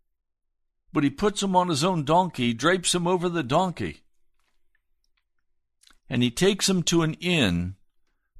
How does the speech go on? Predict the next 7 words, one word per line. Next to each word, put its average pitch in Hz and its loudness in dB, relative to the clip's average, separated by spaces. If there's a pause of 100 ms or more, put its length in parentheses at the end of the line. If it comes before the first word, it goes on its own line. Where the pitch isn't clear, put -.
partway 156 -2
down 143 -2
to 123 -2
Jericho 104 0
in 117 4
the 107 0
desert, 101 0